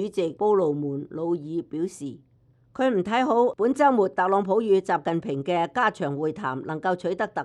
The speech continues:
破。佢話佢冇任何嘅期待。布魯門努爾認為喺對待中國嘅不公平貿易行為上，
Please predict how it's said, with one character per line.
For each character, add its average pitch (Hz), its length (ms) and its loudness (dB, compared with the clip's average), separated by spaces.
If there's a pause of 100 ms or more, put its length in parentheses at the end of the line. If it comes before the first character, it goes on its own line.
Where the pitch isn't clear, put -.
(100)
破。 131 320 -6 (460)
佢 233 100 0
話 202 200 6
佢 226 140 -2
冇 220 220 2
任 180 200 0
何 147 180 -2
嘅 160 180 -6
期 127 160 -6
待。 123 280 -8 (760)
布 240 160 4
魯 202 120 4
門 165 340 2
努 175 120 2
爾 190 60 4
認 175 320 0
為 123 240 -8 (300)
喺 277 180 0
對 247 160 2
待 220 140 2
中 311 220 -2
國 214 180 2
嘅 214 100 0
不 277 300 -4
公 262 240 0
平 151 320 -4
貿 160 180 0
易 165 140 0
行 165 240 -6
為 143 160 -4
上， 156 380 -2